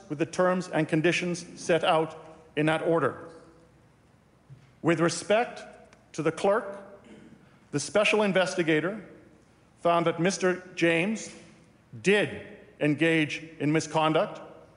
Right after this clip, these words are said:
with respect to four of the five allegations. Specifically, in relation to making expense claims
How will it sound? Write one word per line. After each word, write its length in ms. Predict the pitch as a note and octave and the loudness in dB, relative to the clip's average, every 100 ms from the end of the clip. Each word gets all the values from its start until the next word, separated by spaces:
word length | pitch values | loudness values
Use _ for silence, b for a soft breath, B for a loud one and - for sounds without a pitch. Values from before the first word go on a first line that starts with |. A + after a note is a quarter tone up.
| _ _ _ | _ _ _
with 160 | - D3+ | -2 0
respect 640 | D#3 - - F#3+ F#3+ - | 0 0 2 2 0 -4
to 220 | - F3+ F3+ - | 0 0 -2 -14
four 480 | - A#3 F3+ A2+ - - - | -2 2 2 0 -6 -14 -6
of 120 | C3+ | -2
the 80 | D#3 | -2
five 420 | - D#3+ D#3 D3+ - | 2 2 2 0 -2
allegations. 720 | D#3 D#3 D3+ D3 - G2+ - - - - _ _ _ _ _ _ _ | 0 2 2 0 -2 -8 -12 -20 -20 -20 _ _ _ _ _ _ _
Specifically, 840 | - - D3 - D3+ E3+ G#3+ B3 G3+ - - - - _ _ _ - | -12 -4 -2 0 0 2 2 0 -4 -14 -20 -20 -20 _ _ _ -2
in 100 | D3 | 2
relation 560 | D#3+ E3 G3 A3 A#3 A3+ - - - | 2 2 0 -2 -4 -6 -12 -20 -6
to 100 | C#3+ | 0
making 320 | E3 E3 E3+ | 0 0 -2
expense 460 | C#3 - F#3 G3+ | -4 0 0 0
claims 500 | - F#3+ G3+ A3+ G#3+ | 0 2 2 0 -4